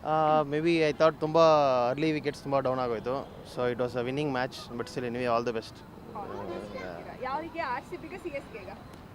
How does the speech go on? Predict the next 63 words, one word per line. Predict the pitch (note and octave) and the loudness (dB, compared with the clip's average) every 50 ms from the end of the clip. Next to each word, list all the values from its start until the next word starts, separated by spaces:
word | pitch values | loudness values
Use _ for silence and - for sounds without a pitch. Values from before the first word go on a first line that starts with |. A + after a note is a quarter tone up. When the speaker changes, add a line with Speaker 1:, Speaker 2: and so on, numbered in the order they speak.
| - - - | -18 -14 -8
Speaker 1:
ಆ, | - A2 A2 G#2+ G#2+ G#2 G#2 G#2 G#2 G#2 G#2 G#2 G#2+ G2+ G2 - - - - - - - - - A#2+ B2 C#3 | -4 -2 -2 0 0 0 -2 -2 -2 -4 -4 -6 -6 -8 -10 -12 -16 -20 -18 -18 -18 -14 -8 -2 2 2 4
I | |
like | D3+ F3 F#3+ E3 D3+ | 6 4 4 4 4
both | D#3+ F3+ F#3 E3+ | 4 4 6 8
ಆರ್ | D#3 D3 D#3 C#3 | 8 6 6 4
ಸಿ | - F3 | 2 0
ಬಿ | D#3+ D#3+ D#3 D3+ | 2 2 2 2
and | C#3+ B2+ | 0 0
ಸಿ | - C#3+ | 0 -2
ಎಸ್ | C#3 B2+ - | -2 -2 -2
ಕೆ, | - C#3 C#3+ | -2 -2 0
but | C#3+ C#3+ C3+ B2+ | 2 0 0 0
my | B2 B2+ A#2+ A#2+ A#2 A2+ | 0 -2 -2 0 0 0
hardcore | A2 A2 C3+ D3 C#3 D3+ D#3 D3+ D3 C3 A#2 | 2 6 6 6 6 6 4 4 4 2 2
ಸಿ | - D3+ | 0 -2
ಎಸ್ | C#3+ - | -2 0
ಕೆ | - D3 | -2 -6
fan. | G#2+ A#2 A#2+ C3 D#3 | -2 0 0 0 0
Speaker 2:
ಓಕೆ. | F3 - - - - - - - - - - - - - B2 | -4 -8 -14 -14 -14 -12 -12 -14 -14 -14 -16 -16 -12 -2 2
Speaker 1:
But, | C#3 C#3 B2+ B2 | 2 2 4 4
ಆ, | C3+ C3 B2+ | 4 4 4
ಇಷ್ಟು | B2+ C3+ C3+ - - F3 | 4 2 0 2 4 4
ವರ್ಷ | D#3+ - F#3 | 4 8 10
ಅವ್ರು | F#3+ F#3 F3+ E3 D3+ | 10 12 12 10 8
ಕಪ್ | - D3+ D3 C#3+ | 6 4 2 4
ಗೆಲ್ಲಿಲ್ಲ, | C#3 E3 D#3+ D3+ D3+ C#3+ D3+ D3+ | 4 2 4 4 6 6 6 6
so | D3 D3+ C#3+ | 6 4 2
ಅದಕ್ಕೋಸ್ಕರ | C3+ D3 C#3+ D3+ C#3+ - - D#3 D3+ D3 D3 C#3+ C3+ B2 A#2+ | 0 2 2 0 0 0 2 4 6 6 6 6 6 4 4
I | B2 | 4
want | A#2+ B2 C3+ C3+ B2+ | 2 2 0 2 2
ಆರ್ | B2 A#2+ | 0 0
ಸಿ | - C3+ | 0 -4
ಬಿ | B2 B2 | -4 -4
to | B2 A2+ A#2+ | -4 -2 -2
win | A#2 A2 G#2+ G#2+ G#2+ A2+ | -2 -2 0 -2 -2 -2
the | B2 B2 | -2 -2
cup. | A#2+ A2 G#2+ G#2 - - - - - | -2 -2 -2 -4 -10 -10 -14 -14 -12
Speaker 2:
ವಿನ್ | - - - - A#2 | -10 -10 -8 -8 -8
ಆಗ್ಬೇಕು. | A2+ A2 G#2+ G#2 G#2+ G#2 - A2+ - - - | -8 -8 -8 -6 -6 -4 -4 -6 -6 -8 -2
Speaker 1:
ಯಾ, | B2+ B2 | 0 0
ಆಗ್ಬೇಕು | C3+ C3 A#2+ A#2 G#2+ - A2 | 0 0 -2 -4 -4 -4 -6
ಅಂತ. | G#2 G2 | -6 -6
Speaker 2:
ಓಕೆ, | C#4 - - C4 | -8 -6 -8 -8
ಸಿ | - - - | -8 -8 -6
ಎಸ್ | F4+ A4+ B4 C#5 - - - | -4 -2 -2 -2 -4 -6 -10
ಕೆ | A#4+ | -10
ಫ್ಯಾನ್ | A4 - F4+ D#4+ D#4+ F4 | -8 -8 -8 -8 -8 -8
ಅಂತ | F4 E4 D4+ | -10 -10 -8
ಹೇಳಿದ್ರೆ | D#4+ C#4+ C4+ B3+ - D#4 E4 | -8 -8 -6 -8 -8 -8 -10
ಏನ್ | E4+ G#4 G#4+ F#4+ | -10 -10 -10 -8
ರೀಸನ್‌ಗೆ | F#4 E4+ E4+ E4 F4 F4 E4+ F4 | -6 -6 -6 -8 -8 -10 -10 -10
ಸಿ | - D#4+ C#4 | -10 -8 -10
ಎಸ್ | C#4 - - | -10 -10 -10
ಕೆ | C#4+ | -14
ಫ್ಯಾನ್ | C#4+ - B3+ A#3+ A#3 | -14 -12 -12 -12 -12
ನೀವು? | A#3 A3 - - - - - - - - - | -12 -14 -12 -14 -14 -14 -14 -16 -14 -6 -2
Speaker 1:
Basically, | D#3+ E3 C#3+ F3+ F3+ | -2 0 0 2 4
I | F#3+ F#3+ F3+ F3 E3 D#3+ | 6 6 6 6 6 4
am, | D3+ C#3+ C#3 C3+ | 2 2 0 0
ಆ, | C3 B2+ B2+ | 0 0 0
based | A#2 B2+ C#3 C#3+ | 0 0 -2 -2
from | - D3+ B2+ | -2 -2 -2
ತಮಿಳ್ನಾಡು. | C3 C3 C#3 C#3+ C3+ B2 A2 A2+ B2+ D3 | 0 0 0 0 0 0 0 0 -2 -2